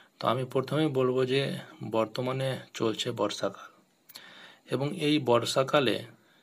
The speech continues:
যে দিনের তাপমাত্রা খুব,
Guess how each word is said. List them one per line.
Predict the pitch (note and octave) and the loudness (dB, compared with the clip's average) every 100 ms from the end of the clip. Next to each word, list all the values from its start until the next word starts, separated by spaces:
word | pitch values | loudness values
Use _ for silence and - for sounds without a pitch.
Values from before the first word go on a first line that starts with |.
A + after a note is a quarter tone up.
| _ _ _ A#2+ | _ _ _ -6
যে | A2 A#2 A#2 | 0 0 0
দিনের | A2 G#2+ B2+ D#3 E3 E3+ | -2 -4 0 2 2 0
তাপমাত্রা | - A2+ A2 - A#2+ - - - | 0 0 0 -2 -6 -6 -14 -10
খুব, | - A2+ - | -2 -2 -4